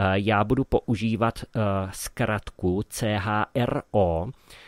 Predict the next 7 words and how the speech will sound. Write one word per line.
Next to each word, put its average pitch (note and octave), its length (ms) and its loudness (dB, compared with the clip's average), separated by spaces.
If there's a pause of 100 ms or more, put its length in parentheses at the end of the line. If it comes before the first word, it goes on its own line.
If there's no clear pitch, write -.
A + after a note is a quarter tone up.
(200)
Eh, G#2 160 6
je G#2+ 200 2
to C#3+ 140 2
zkratka, A#2 960 0 (340)
eh, G2 600 2 (160)
kterou, B2 720 4
eh, B2 340 -8